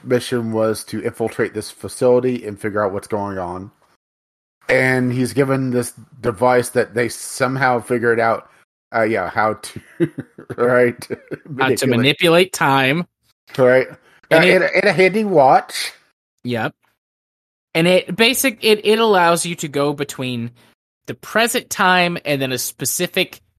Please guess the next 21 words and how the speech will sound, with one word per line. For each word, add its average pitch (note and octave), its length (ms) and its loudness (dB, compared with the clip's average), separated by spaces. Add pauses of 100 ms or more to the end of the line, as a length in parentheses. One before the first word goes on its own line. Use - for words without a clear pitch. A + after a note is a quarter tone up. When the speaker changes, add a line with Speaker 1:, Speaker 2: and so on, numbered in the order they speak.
(180)
Speaker 2:
time C#3+ 500 0 (100)
in C3+ 360 -2
the A2 80 -4
past. - 720 -10 (640)
Um, G#2+ 520 0 (460)
and B2 180 -4
you C3+ 100 -2
have C#3 260 -4
to C#3 80 -4
use F3 360 -4
this - 220 -2
mechanic B2 600 -8
in C#3 160 -6
order C3+ 360 0
to B2 640 -2 (560)
make C#3+ 340 0
your F3+ 140 4
way C#3+ 180 4
through D3 400 2
the C3+ 140 0
facility, A2+ 760 -4